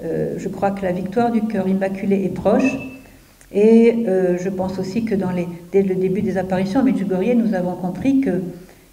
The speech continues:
quand tous les secrets seront révélés, donc forcément du vivant des voyants, quand tous les secrets seront révélés, ce sera la fin du pouvoir de Satan. Donc voyez à quelle époque nous vivons. C'est pour ça que la Vierge nous dit, « Soyez prêts. » Elle sait ce qu'elle dit. «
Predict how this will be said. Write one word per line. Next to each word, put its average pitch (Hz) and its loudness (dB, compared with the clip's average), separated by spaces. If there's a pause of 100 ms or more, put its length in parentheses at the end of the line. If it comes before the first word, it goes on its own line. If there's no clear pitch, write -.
(100)
quand 226 2 (280)
tous 214 -6
les 196 2
secrets 202 0
seront 196 0
révélés, 190 2 (480)
donc 180 -6 (240)
forcément 208 -2 (240)
du 180 -2
vivant 190 0
des 180 0
voyants, 185 2 (380)
quand 196 -6
tous 294 -2
les 302 4
secrets 262 2
seront 208 0
révélés, 190 0
ce 202 -4
sera 196 -4
la 180 -2
fin 226 -2 (200)
du 190 -8
pouvoir 180 -2
de 180 -2
Satan. 160 -6 (720)
Donc 196 2
voyez 220 4
à - 4
quelle 208 0
époque 202 -2
nous 190 -2
vivons. 180 -4 (800)
C'est 202 -2
pour 208 2
ça 320 2
que 311 0
la 226 2
Vierge 220 2
nous 214 2
dit, « 202 2
Soyez 196 2
prêts. » 185 -4 (1160)
Elle 175 -4
sait 330 -2
ce - 0
qu'elle 165 -2
dit. « 160 -10